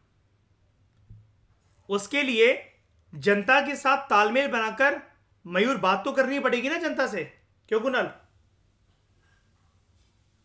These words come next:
तो पहले जानना पड़ेगा।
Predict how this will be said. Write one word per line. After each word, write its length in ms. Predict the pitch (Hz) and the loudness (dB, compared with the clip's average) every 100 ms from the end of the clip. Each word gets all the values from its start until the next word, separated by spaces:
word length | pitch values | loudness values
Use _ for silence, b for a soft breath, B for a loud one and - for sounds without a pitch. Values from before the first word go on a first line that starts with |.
| _ _ _ _ _ _ _ _ _ _ _ _ _ _ _ _ _ _ _ 208 | _ _ _ _ _ _ _ _ _ _ _ _ _ _ _ _ _ _ _ -8
तो 60 | |
पहले 220 | 202 208 | 0 2
जानना 300 | 220 226 254 | 4 2 4
पड़ेगा। 500 | 277 269 269 277 - | 4 4 4 -2 -8